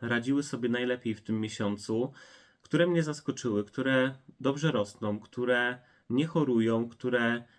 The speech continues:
gdzieś w jakiś sposób się odbudowały po troszeczkę gorszym czasie. A zanim przejdziemy do tematu filmu,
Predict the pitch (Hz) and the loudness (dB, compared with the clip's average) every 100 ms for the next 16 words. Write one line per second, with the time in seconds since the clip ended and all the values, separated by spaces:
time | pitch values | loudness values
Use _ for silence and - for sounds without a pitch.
0 | _ 113 104 147 139 139 139 131 - - | _ -6 0 0 2 -2 -2 -8 -8 -6
1 | 135 135 - 139 127 120 117 117 117 110 | -6 -6 -6 0 0 0 -2 0 2 2
2 | 101 101 110 117 - - - _ - 123 | 4 2 0 -4 -20 -20 -20 _ 0 4
3 | 113 113 120 120 131 120 - 117 117 117 | 6 4 2 -6 -4 -4 -4 -2 -2 -4
4 | - 113 110 101 - 110 131 - _ - | -6 -4 -2 -2 -2 -4 -4 -12 _ -20
5 | - - - 117 147 180 160 143 131 143 | -20 -10 -4 0 0 -2 -2 0 0 0
6 | 131 127 131 135 - 139 127 120 - 170 | 0 0 0 -2 -2 0 0 0 -2 0
7 | 123 110 117 | 2 2 -2